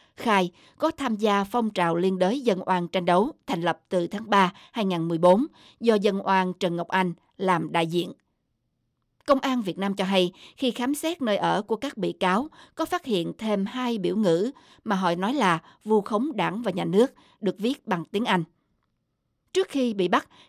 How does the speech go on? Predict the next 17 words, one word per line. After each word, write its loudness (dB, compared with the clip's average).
cả 0
ba 0
người 2
từng -4
bị 0
phạt -4
hành -6
chính -2
về 2
cáo -4
buộc 2
gây 6
rối 2
trật -2
tự 0
công -2
cộng 2